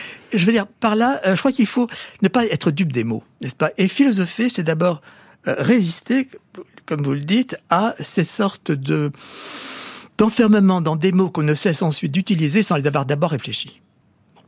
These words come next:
Donc il faut faire un écart par rapport à ce, à ces expressions communes qui pèsent de nous comme une fatalité. C'est ce que Nietzsche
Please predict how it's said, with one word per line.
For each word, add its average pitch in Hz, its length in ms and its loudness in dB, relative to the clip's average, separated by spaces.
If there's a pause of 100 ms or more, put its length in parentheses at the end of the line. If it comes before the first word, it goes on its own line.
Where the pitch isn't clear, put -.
(760)
Donc 240 200 4
il 220 60 2
faut 226 120 2
faire 175 180 0
un 170 80 2
écart 247 340 0
par 175 120 -4
rapport 190 360 0
à 156 80 -2
ce, 147 460 0 (720)
à 175 160 2
ces 170 240 2
expressions 185 360 2
communes 208 480 2
qui 196 180 -4
pèsent 226 260 2
de 180 100 2
nous 196 140 6
comme 185 120 0
une 170 80 4
fatalité. 196 640 0 (560)
C'est - 140 -2
ce - 80 -2
que - 80 0
Nietzsche 180 320 2